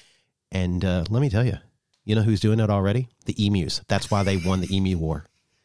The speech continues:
That's right. And if you don't know what an emu war is, fucking look it up, guys. It's Australia. It's Australiana. And it's how the Australians lost to a bunch of birds. But go to adam and eve dot com for Anzac Day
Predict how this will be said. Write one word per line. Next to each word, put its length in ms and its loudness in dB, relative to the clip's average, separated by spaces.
That's 180 -2
right. 220 -2
And 120 0
if 100 -2
you 80 2
don't 160 0
know 80 2
what 100 2
an 140 0
emu 260 0
war 260 0
is, 180 -4
fucking 260 -2
look 160 -2
it 80 0
up, 120 -2
guys. 360 -2
It's 160 -2
Australia. 680 -2
It's 180 -4
Australiana. 760 0
And 100 0
it's 160 -2
how 220 -2
the 140 -2
Australians 680 -2
lost 500 -4
to 100 -8
a 60 -4
bunch 560 -6
of 200 -10
birds. 480 -10
But 180 -4
go 100 2
to 240 0
adam 180 4
and 80 2
eve 100 0
dot 160 0
com 280 -4
for 220 2
Anzac 320 0
Day 260 -2